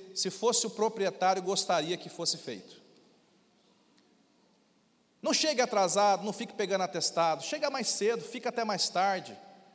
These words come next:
Termina o seu, olha pro teu companheiro e fala, "Posso te ajudar a terminar o seu também?"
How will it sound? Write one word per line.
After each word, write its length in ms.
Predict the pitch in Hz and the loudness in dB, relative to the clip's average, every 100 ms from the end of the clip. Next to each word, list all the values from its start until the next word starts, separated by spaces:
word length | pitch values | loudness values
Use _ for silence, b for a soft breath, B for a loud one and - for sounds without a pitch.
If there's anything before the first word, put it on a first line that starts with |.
| _ _ _ b b - | _ _ _ b b 2
Termina 380 | 277 294 320 | 4 4 2
o 40 | 254 | 4
seu, 400 | - 254 277 233 | 4 4 4 6
olha 200 | 262 269 | 6 4
pro 120 | 240 | 2
teu 140 | 254 | 0
companheiro 420 | 240 240 233 240 233 | 2 0 0 0 2
e 20 | |
fala, 160 | 220 | 2
"Posso 300 | 196 269 285 | 2 2 2
te 80 | - | 2
ajudar 300 | 226 196 202 | 0 2 2
a 40 | 202 | 2
terminar 320 | 196 185 180 | -2 -2 0
o 60 | |
seu 200 | 170 175 | 0 -2
também?" 560 | 165 151 190 226 208 | -4 -2 0 0 -6